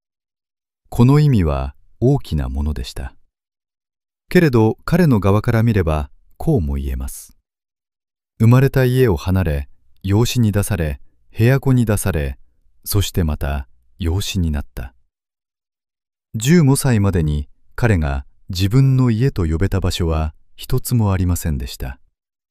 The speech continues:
名前も姓もすべて誰かからもらったものでした。これがこの物語を貫く一番深い傷です。それでも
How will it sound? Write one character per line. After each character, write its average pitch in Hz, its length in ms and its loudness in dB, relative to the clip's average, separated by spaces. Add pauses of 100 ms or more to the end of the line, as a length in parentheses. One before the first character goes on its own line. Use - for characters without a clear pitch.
(840)
名 92 200 2
前 110 240 2
も 92 320 0 (180)
姓 131 340 0
も 73 300 -4 (260)
す - 200 -6
べ 127 120 2
て 73 280 -4 (320)
誰 117 260 2
か 92 140 -4
か 76 100 -6
ら 64 120 -6
も 67 160 -6
ら 95 100 -2
っ - 40 -6
た - 200 -4
も 90 100 -2
の 82 100 0
で 76 120 -6
し - 100 -14
た。 - 220 -12 (1120)
こ - 140 2
れ 156 100 6
が 147 220 4
こ - 160 0
の 151 100 6
物 127 220 4
語 156 80 0
を 95 320 0
貫 98 360 0
く 71 280 -6 (180)
一 110 240 -4
番 107 280 0
深 - 260 -4
い - 120 -4
傷 73 300 -10
で - 140 -10
す。 - 280 -18 (1300)
そ - 160 -2
れ 131 100 4
で 131 100 2
も 82 280 0